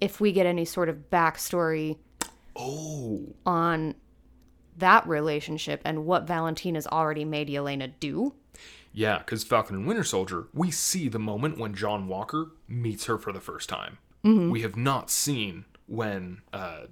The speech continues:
Speaker 2: Yelena meets her for the first time, which, at this point, the mystery of it kinda makes it fun. But that is the sort of thing that if at any point Marvel's like, "All right,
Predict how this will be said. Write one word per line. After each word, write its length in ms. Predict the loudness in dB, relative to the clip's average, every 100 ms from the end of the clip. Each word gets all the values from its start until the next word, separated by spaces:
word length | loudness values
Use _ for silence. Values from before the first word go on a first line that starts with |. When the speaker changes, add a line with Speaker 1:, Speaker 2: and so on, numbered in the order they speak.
| -8
Speaker 2:
Yelena 440 | -6 -6 -4 -4
meets 220 | -4 -4
her 100 | -6
for 120 | -4
the 60 | -4
first 240 | -2 -2
time, 280 | 0 0 0
which, 360 | -4 -4 -4 -8 -12 -20 -20 -20 -16
at 140 | -8 -4
this 160 | -4
point, 340 | -4 -2 -2 -4 -12 -12 -4
the 100 | -2
mystery 460 | 0 -2 0 2
of 120 | 2
it 200 | 0 -4 -8 _ -14
kinda 260 | -8 -6 -4
makes 240 | -4 -2
it 80 | -4
fun. 460 | -2 -2 0 -4 -10 _ _ -20 -20 -20 -16
But 460 | -4 0 2 0 -2
that 180 | -2
is 300 | 0 -2 -4
the 80 | -6
sort 240 | -2 -2 -2
of 80 |
thing 400 | -6 -4 -4 -4 -4
that 320 | -2 -2 -6
if 520 | -6 -2 -2 -4 -14 -18 _ -14
at 140 | -12 -8
any 200 | -8 -8
point 360 | -6 -4 -4
Marvel's 500 | -4 -4 -2 -2 -4
like, 340 | -6 -8 -12 -12 -4
"All 140 | -2
right, 260 | -2 -6